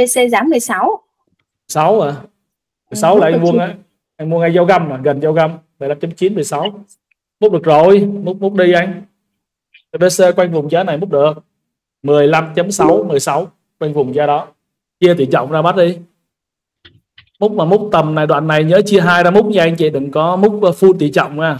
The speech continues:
Speaker 2: Lúc đó là không đỡ được đâu chị. Năm mươi mua ở đây, mười sáu, năm mươi còn lại, ờ, thì chúng ta chờ mười lăm chấm năm, mười lăm chấm năm, mười lăm chấm sáu.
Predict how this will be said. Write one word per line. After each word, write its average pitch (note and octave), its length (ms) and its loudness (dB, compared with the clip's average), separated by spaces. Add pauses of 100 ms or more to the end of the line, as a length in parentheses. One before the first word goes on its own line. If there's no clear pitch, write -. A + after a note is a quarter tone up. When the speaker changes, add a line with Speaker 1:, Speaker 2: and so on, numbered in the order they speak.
(100)
Speaker 2:
Lúc E3 120 -14
đó E3+ 200 -2
là D#3 360 -8
không E3 160 -8
đỡ D#3+ 160 2
được G3+ 80 0
đâu D3+ 220 -2
chị. C#3+ 80 -6 (1600)
Năm E3 160 -2
mươi F3+ 180 6
mua E3+ 180 4
ở C#3+ 60 2
đây, F3 340 2
mười D3 100 2
sáu, G#3+ 540 0 (240)
năm F3 140 -2
mươi F#3+ 160 2
còn D3+ 120 -2
lại, D3 320 -2
ờ, D3+ 380 -4
thì C#3+ 160 -2
chúng F#3 140 -10
ta E3+ 160 0
chờ D3 400 -2 (640)
mười C#3+ 120 2
lăm E3 180 0
chấm F#3+ 160 -4
năm, E3+ 200 -2
mười C#3+ 420 0
lăm D#3 160 -4
chấm E3+ 160 0
năm, E3+ 140 -2
mười D3+ 100 -4
lăm D#3 100 -8
chấm F3 120 -10
sáu. F#3+ 420 -4